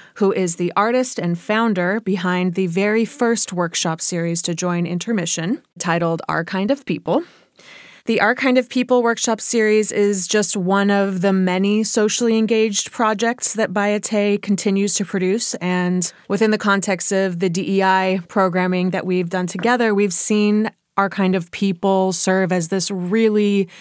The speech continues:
interesting, impactful resource to companies of many different fields and sizes, and really helping teams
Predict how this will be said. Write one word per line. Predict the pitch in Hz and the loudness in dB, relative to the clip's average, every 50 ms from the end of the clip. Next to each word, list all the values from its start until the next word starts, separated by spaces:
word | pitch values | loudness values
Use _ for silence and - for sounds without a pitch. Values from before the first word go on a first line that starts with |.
| - - - - - - - - | -20 -20 -20 -20 -20 -14 -6 0
interesting, | - 214 214 - - 214 196 - - - - 202 190 185 185 185 180 185 190 180 - _ _ - | 2 2 2 2 0 0 -2 -2 -2 -2 0 2 2 2 2 2 2 0 -2 -4 -6 _ _ -2
impactful | 196 202 175 - - - 214 190 185 175 - - - 196 190 185 185 185 185 185 170 170 | -2 -2 0 -2 -2 0 0 0 -2 -4 -10 -8 -4 0 0 2 2 2 0 0 0 0
resource | 180 196 208 202 - - 202 185 175 175 170 - - | 0 0 2 2 0 2 0 0 0 0 -2 -4 -4
to | - 196 | -4 -4
companies | - - 208 190 - 202 185 185 190 185 185 | -2 -2 -2 0 0 0 0 0 0 0 0
of | - 190 190 175 170 - - - - - - - - | -2 -2 -4 -4 -6 -10 -18 -20 -20 -20 -20 -14 -4
many | - 190 202 226 247 247 254 240 | 0 2 4 4 4 6 4 4
different | 208 202 185 175 - 190 175 - | 4 2 0 -2 -2 -6 -6 -6
fields | - - 208 202 196 190 185 180 180 170 180 | -6 -2 0 2 2 2 2 0 0 -2 -2
and | 180 180 | -2 -2
sizes, | 170 - 202 185 185 185 180 160 180 175 170 170 170 | 0 0 2 2 2 2 0 -2 -2 -2 -2 -2 -2
and | 185 185 180 | -2 -2 0
really | 175 196 196 202 202 190 | 0 0 0 2 0 0
helping | 180 - - 190 190 185 - 202 190 185 | 0 0 0 0 0 0 0 0 0 0
teams | 175 - - 196 185 185 185 185 185 180 170 - | 0 -2 -2 0 0 0 0 0 0 -2 -2 -4